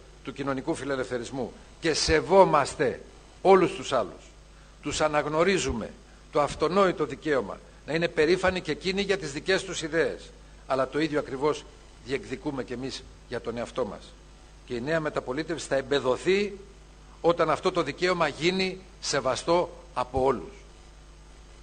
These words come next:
Κάτι ακόμα. Για χρόνια επικράτησε η θεωρία του λεγόμενου εξήντα σαράντα. Ότι δηλαδή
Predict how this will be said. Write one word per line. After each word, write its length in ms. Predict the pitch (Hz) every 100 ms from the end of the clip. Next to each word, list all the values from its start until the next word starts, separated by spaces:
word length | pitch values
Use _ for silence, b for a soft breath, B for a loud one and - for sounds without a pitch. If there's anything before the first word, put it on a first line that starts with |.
| - - - - -
Κάτι 200 | 170 175
ακόμα. 360 | - 135 92 - - - - - - - - - - - -
Για 140 | 131
χρόνια 300 | 123 180 202
επικράτησε 520 | 202 - 175 196 - 190
η 20 |
θεωρία 400 | 165 160 185 185
του 80 | 170
λεγόμενου 420 | 160 185 185 180
εξήντα 380 | 165 - 180 170
σαράντα. 440 | 156 156 107 - - - - - - - - - -
Ότι 200 | 139 147
δηλαδή 460 | 139 156 180 165